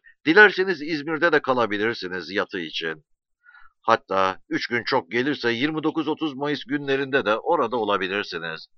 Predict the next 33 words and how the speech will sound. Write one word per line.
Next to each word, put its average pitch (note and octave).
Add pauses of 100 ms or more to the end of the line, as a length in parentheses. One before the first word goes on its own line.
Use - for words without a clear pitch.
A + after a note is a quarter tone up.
(440)
Lütfen G#3+
buna F#3
göre F#2+
durumunuzu F#2
bir G3+
gözden D3
geçirirseniz F#2+
ve B2+
uygun B2+
bulursanız F#2+
bizleri C3
mutlu G#2
edersiniz. F2 (760)
Unutmadan G3
belirteyim E3
ki C#3+
bu D#3+
üç G3+
yerde F2
aynı D#3
güzergah A#2+
üzerindedir. F2 (300)
Ulaşım G3
bakımından G2
oradan D#3
oraya A#2+
geçmek F2+
en F3
çok E3+
bir F#3
saatlik D3+
sorun A2
olur. E2